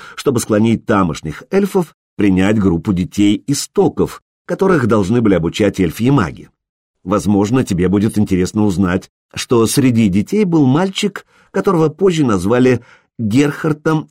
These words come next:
из Айля. Ты с ним только что познакомился. Теперь он Хен Гадамгейт. Сейчас ведьмак взглянул на чародея. Самое время вспомнить, что спустя несколько лет после столь мирного и успешного похода Монка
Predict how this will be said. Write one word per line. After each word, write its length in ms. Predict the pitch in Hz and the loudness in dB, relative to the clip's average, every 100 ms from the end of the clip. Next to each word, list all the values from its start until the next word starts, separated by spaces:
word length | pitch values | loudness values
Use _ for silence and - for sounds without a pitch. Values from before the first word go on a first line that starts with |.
| - | -2
из 280 | 123 - - | -2 -2 -6
Айля. 680 | 175 165 101 78 65 55 - _ _ _ _ _ | -2 0 0 0 -4 -10 -16 _ _ _ _ _
Ты 140 | - 123 | -2 -2
с 100 | - | 0
ним 140 | 117 | 0
только 260 | 107 101 - | 2 -2 -2
что 160 | - | -6
познакомился. 760 | - 131 156 120 64 62 - - _ _ _ _ _ | -4 -2 0 -2 -4 -8 -14 -18 _ _ _ _ _
Теперь 440 | - 147 185 185 - | -4 0 2 0 -2
он 320 | 139 160 156 - _ - | 0 0 -2 -8 _ -4
Хен 300 | 113 110 123 | 0 0 -2
Гадамгейт. 680 | 117 104 113 117 87 - _ _ _ _ _ _ _ _ _ _ _ - | -2 0 2 2 0 -4 _ _ _ _ _ _ _ _ _ _ _ -10
Сейчас 680 | - 85 - 78 92 - | -6 -4 -4 -4 -4 -8
ведьмак 500 | 73 104 95 101 101 | -4 -2 0 2 0
взглянул 460 | 92 87 101 101 104 | -2 -2 0 2 2
на 100 | 101 | 0
чародея. 600 | - 87 85 87 92 110 - _ _ _ - | 0 -2 -2 0 0 0 -6 _ _ _ -6
Самое 340 | 131 110 104 | 0 2 2
время 240 | 98 98 | 2 2
вспомнить, 520 | 90 - - 98 113 104 | 0 -6 -4 0 0 -2
что 280 | - 104 | -2 0
спустя 480 | 104 - 110 - 117 | 0 -2 -6 -2 0
несколько 480 | 113 120 - 107 151 | 0 0 -2 -4 -2
лет 360 | 180 123 - _ _ | 0 0 -2 _ _
после 260 | 123 117 107 | -4 -2 -2
столь 260 | - 120 | 0 2
мирного 420 | 127 127 98 101 | 4 2 2 0
и 80 | 95 | 2
успешного 680 | 101 101 - 113 - 95 92 | 2 0 -2 -2 0 -2 -2
похода 380 | 92 - 101 101 | -4 -2 0 2
Монка 540 | 98 95 98 131 135 | 2 2 0 0 -2